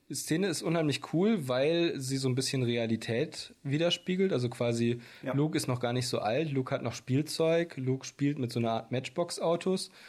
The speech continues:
Speaker 1: aber halt Science-Fiction-Matchbox-Autos. Gleichzeitig wird klar gemacht, ähm, Luke fliegt da rum mit diesem Spielzeug. Also das fliegt und im Hintergrund steht es. Und sie hat natürlich nicht das Budget,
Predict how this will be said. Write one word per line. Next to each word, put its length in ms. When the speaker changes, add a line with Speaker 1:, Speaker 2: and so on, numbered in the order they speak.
Speaker 1:
aber 160
halt 160
Science-Fiction-Matchbox-Autos. 1700
Gleichzeitig 600
wird 160
klar 300
gemacht, 580
ähm, 340
Luke 420
fliegt 420
da 100
rum 520
mit 200
diesem 260
Spielzeug. 840
Also 180
das 220
fliegt 540
und 120
im 100
Hintergrund 440
steht 340
es. 180
Und 200
sie 120
hat 120
natürlich 320
nicht 160
das 140
Budget, 540